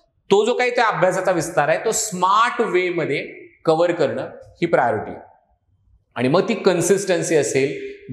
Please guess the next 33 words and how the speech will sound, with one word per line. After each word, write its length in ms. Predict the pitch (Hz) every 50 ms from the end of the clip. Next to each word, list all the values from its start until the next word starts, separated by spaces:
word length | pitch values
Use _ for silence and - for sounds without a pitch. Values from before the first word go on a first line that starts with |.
| 117
guidance 460 | 135 131 135 139 143 175 190 185 - 160
असेल, 680 | 139 123 - 123 110 110 120 123 113 - - - - -
वेगवेगळ्या 400 | 127 143 147 143 151 156 151 156
प्रकारचे 480 | 156 156 147 - 147 143 143 - 151 151
references 520 | 139 131 - - - 180 190 185 190 156
असतील, 680 | 143 123 - - - 120 113 110 113 - - - _ _ -
उत्तर 340 | 160 151 156 - 214 214 202
लेखन 320 | 190 170 - - 156 139
असेल, 400 | 123 110 - - 113 113 113 - -
उत्तरं 300 | - - - 180 185 202
तपासून 540 | 202 - 165 - 185 190 180 185 196 185 180
घेणं 200 | 156 143 131 123
असेल, 600 | 113 104 - - 107 113 123 - - - _ -
या 180 | - 147 180 202
सगळ्या 260 | - - 151 156 151
गोष्टी 300 | 147 143 131 - - 151
त्याच्यामध्ये 400 | 143 135 - 135 123 127 160 208
महत्त्वाच्या 520 | - 143 135 131 135 117 123 113 - 117 98
ठरतात. 300 | 104 95 95 - - - _ _ _ _ _ -
सगळ्यात 220 | - 156 156 202 220 -
शेवटचा 360 | - 202 175 175 175 - 175
मुद्दा 260 | 156 143 120 110 110
आहे 280 | 110 120 - - - - - _ _ _ -
की 200 | 175 170 151 147
या 160 | 156 175 214
नवीन 340 | 226 202 180 165 165 175 175
अभ्यास 380 | 156 135 131 143 143 143 -
पद्धतीमध्ये 640 | - 139 127 127 123 127 127 120 113 104 107 135 -
कोणत्या 760 | - - _ _ - - 170 165 165 165 165 156 - 202 208
कौशल्यांवरती 960 | 226 - - 185 165 143 - - - 160 151 147 143 139 135 131 127 131 - 160
आपण 240 | 135 - 151 151
लक्ष 260 | 135 131 123 - - 156
देणं 320 | 131 123 110 113 143 202